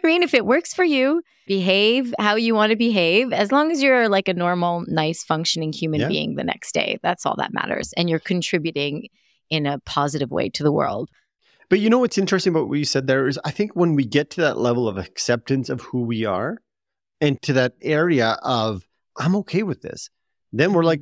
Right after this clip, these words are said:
Speaker 2: "Thanks for the study. It's really informative. I take this as
Speaker 1: <laughs>
Speaker 2: the broad stroke, but you know what? I'm a night person and I'm okay with that."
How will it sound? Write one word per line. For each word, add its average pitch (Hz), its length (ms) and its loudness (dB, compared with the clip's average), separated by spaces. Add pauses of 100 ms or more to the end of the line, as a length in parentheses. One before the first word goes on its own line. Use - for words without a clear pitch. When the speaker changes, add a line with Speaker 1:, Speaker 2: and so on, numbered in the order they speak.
(120)
Speaker 2:
"Thanks 147 220 2
for 175 120 -4
the 175 80 0
study. 120 340 2
It's 143 140 -2
really 135 220 2
informative. 131 500 2
I - 80 -4
take 139 280 -4
this 202 160 4
as 107 140 2
Speaker 1:
<laughs> - 0 -
Speaker 2:
the 110 60 -4
broad 110 320 0
stroke, - 400 -2
but 123 160 2
you 117 80 -2
know 117 80 2
what? 131 160 0 (240)
I'm 127 180 2
a 190 40 2
night 202 180 0
person 104 320 -4 (540)
and 135 120 4
I'm 139 120 2
okay 196 200 2
with 143 160 2
that." 95 200 -2